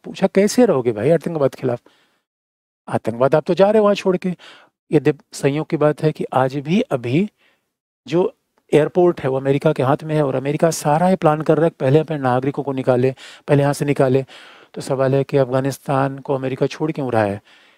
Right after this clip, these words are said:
क्योंकि अमेरिका कह रहा है कि नहीं, यहाँ पे लोकतंत्र नहीं टिक पा रहा है, अमेरिका कह रहा है कि नहीं, तालिबानी आगे बढ़ रहे हैं।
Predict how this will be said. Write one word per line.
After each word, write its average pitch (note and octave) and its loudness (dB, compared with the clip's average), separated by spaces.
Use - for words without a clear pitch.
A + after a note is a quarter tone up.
क्योंकि C3+ -2
अमेरिका B2+ 2
कह B2+ 2
रहा B2+ 0
है B2+ -2
कि C3+ -8
नहीं, B2 -6
यहाँ B2 0
पे C3 -6
लोकतंत्र B2 -6
नहीं A#2 -2
टिक B2 -2
पा B2 2
रहा A#2+ 0
है, A#2+ -2
अमेरिका B2 0
कह B2+ 2
रहा B2 0
है B2 -4
कि - -10
नहीं, B2 -4
तालिबानी B2 0
आगे A#2 2
बढ़ B2 0
रहे A#2+ 0
हैं। B2+ -4